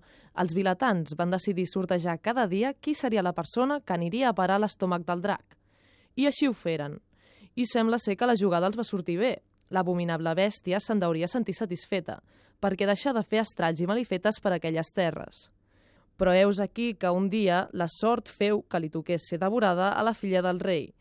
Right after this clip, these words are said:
La jove princesa era molt simpàtica, amable, bonica i elegant.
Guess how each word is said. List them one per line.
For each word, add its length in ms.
La 240
jove 240
princesa 640
era 240
molt 480
simpàtica, 800
amable, 580
bonica 560
i 80
elegant. 540